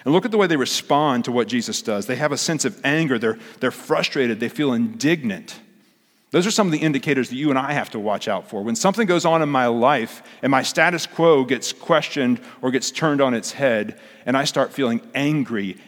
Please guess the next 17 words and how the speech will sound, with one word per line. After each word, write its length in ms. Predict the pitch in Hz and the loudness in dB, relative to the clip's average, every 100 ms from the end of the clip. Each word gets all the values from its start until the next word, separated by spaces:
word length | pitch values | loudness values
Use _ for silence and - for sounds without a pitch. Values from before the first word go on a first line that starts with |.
| - | -6
and 180 | 110 | -6
frustrated 960 | 101 - - 147 147 - 117 101 98 87 - - _ | -6 -10 -2 0 0 -2 -2 -2 -6 -10 -20 -20 _
and 140 | 110 120 | -8 -4
some 180 | 123 117 | -4 0
indignation 840 | 156 151 135 117 123 143 - 113 | -2 0 0 0 0 0 -2 0
that 100 | 113 | 0
my 140 | 113 113 | 0 0
life 360 | 113 131 127 | 0 -2 -4
would 140 | 113 110 | -6 -2
go 180 | 123 | -2
this 240 | 117 123 - | 0 -2 -4
direction, 540 | 120 110 120 - 107 | -4 -2 -2 -2 -6
that's 200 | 117 113 | -6 -8
usually 380 | 151 180 165 147 | -10 -8 -6 -4
a 80 | 120 | -2
red 240 | 113 110 | 0 -2
flag, 560 | - 98 95 82 71 | -6 -8 -6 -6 -10